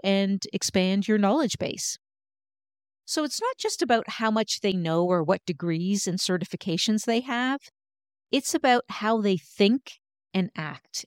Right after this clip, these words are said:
And that was a really huge observation for me, is that they never give up on their goals, even when things get tough. And they're not afraid to try new things and take risks. They believe in what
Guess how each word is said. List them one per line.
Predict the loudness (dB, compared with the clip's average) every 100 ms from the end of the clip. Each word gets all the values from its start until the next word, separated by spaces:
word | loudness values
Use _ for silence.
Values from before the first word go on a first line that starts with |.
| -6
And | -2 0
that | 0 0
was | 2
a | 2
really | -2 -4 0 0
huge | 2 2 2 4
observation | 2 2 0 0 0 -2
for | -4 -4
me, | -2 -2 -4 -10 _ _ _ -4
is | 0
that | 2 0 2
they | 2
never | 4 4 2 2 2
give | 2 2
up | 2
on | 2
their | 2 0
goals, | 0 -2 0 -2 -4 -6 -2
even | 0 2 2 4 4
when | 2
things | 2 0 2 0 0
get | -4 -4
tough. | -8 -8 -8 -12 -20 _ _ _ _
And | 2 4 4 2 0 -2
they're | 0 0
not | 2 2 2
afraid | 2 0 0
to |
try | -4 2 4
new | 4 4
things | 2 2 0
and | -2 -2
take | -2 -2 -2
risks. | -2 -2 -4 -6
They | -2 -2
believe | 0 0 2 4 4 4
in | 2 2
what | 2